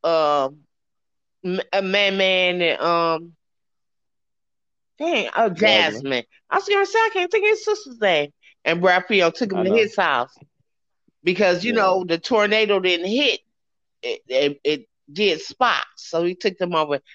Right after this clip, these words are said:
Speaker 1: to their house.
Speaker 2: But see, you wanna know the crazy thing a-, about, like, my childhood? Like, even not, we didn't have a lot. It's just, you know, I had some of my best times just being,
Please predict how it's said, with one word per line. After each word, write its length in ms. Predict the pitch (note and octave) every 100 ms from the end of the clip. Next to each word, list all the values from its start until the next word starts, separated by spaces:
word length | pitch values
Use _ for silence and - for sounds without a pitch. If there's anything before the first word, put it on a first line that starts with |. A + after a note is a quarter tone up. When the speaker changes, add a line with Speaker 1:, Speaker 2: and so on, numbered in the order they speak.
| _ _ -
Speaker 1:
to 120 | D3+
their 220 | E3+ F#3+
house. 480 | D3 D2+ - - - _ _ _ _ _ _ _ _ _ _ _ _ _ _ _ _ _ _ _ _ _ C#3
Speaker 2:
But 260 | C#3 C#3+ - _ _ _ _
see, 300 | E3+ D#3+ - D#3 -
you 140 | G3
wanna 120 | A3 G3+
know 100 | D3+
the 100 | C3
crazy 400 | - D3 D3 D3
thing 220 | C#3 A#2+
a-, 240 | F2+ C2+ -
about, 420 | A2 G#2+ A#2 - -
like, 180 | A2+ A2
my 180 | A2 G#2
childhood? 500 | A2+ A2 A2+ A2 G2
Like, 140 | F#2+
even 340 | D#3+ E3+ E3+
not, 280 | D#3 D#3+ - _ _ _ -
we 180 | C#3+
didn't 200 | E3 -
have 260 | C#3+ D#3 C3
a 80 | A2+
lot. 380 | A2+ B2+ B2 -
It's 200 | D#3+ D#3+
just, 320 | D3+ C3+ _ _
you 220 | C#3 C3+
know, 380 | A2+ G#2+ G2+ A2 _ _ _ _ _ _ -
I 180 | A2 C#3
had 300 | C#3 E3 D#3
some 140 | D#3 C#3+
of 60 | C3+
my 140 | B2+
best 360 | G#2+ B2 B2 -
times 520 | A#2 A#2 G#2+ G2+ F#2+
just 260 | G2+ F#2
being, 560 | G#2 A2 A2 G#2+ G2+